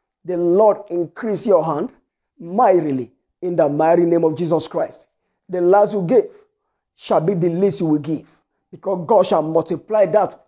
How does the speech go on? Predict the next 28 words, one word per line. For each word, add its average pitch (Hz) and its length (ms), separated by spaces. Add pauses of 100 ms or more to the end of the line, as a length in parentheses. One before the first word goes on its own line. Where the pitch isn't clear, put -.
(220)
which 214 380
you 180 160
are 170 100
giving 170 340
from 135 320 (440)
in 175 140
the 160 140
mighty 156 380
name 156 180
of 147 140
Jesus 151 320
Christ. - 400 (560)
Thank 185 340
you, 156 140
mighty 165 380
God. 190 340 (680)
In 160 400
Jesus' - 600
holy 180 260
name 160 160
we 139 80
pray. - 260 (720)
Praise 285 440
the 156 200
Lord. 143 240 (1120)
Praise 277 400
the 175 200
Lord. 240 520